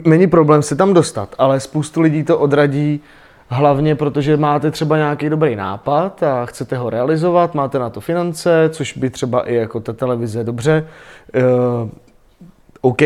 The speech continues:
uděláme to prostě nějak půl na půl, ale problém je ta, ta celá ta byrokracie a to schva-, ten proces toho schvalování, že vy přijdete s nějakým nápadem a než se dostanete k té realizaci,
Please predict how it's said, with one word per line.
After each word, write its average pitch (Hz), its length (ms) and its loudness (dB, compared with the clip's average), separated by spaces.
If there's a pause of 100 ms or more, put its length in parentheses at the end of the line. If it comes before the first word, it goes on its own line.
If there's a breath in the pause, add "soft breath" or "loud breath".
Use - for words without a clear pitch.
uděláme 131 340 2
to 120 100 -8
prostě - 360 -10
nějak 104 220 -6
půl 117 200 -6
na 135 80 -4
půl, 175 420 0 (840 loud breath)
ale 143 180 6
problém 165 420 4
je 175 120 2
ta, 160 460 4 (240)
ta 156 120 -2
celá 156 320 2
ta 156 120 0
byrokracie 151 560 0
a 110 40 -2
to 131 100 -2
schva-, 143 300 -4
ten 156 160 -2
proces 151 320 -4
toho 165 160 -2
schvalování, 147 680 2
že 120 80 -4
vy 139 100 -2
přijdete 160 340 -6
s 160 40 0
nějakým 175 300 0
nápadem 127 600 0
a 147 80 -2
než 151 180 2
se 180 140 -2
dostanete 170 580 0
k 170 80 -18
té 170 160 4
realizaci, 160 680 2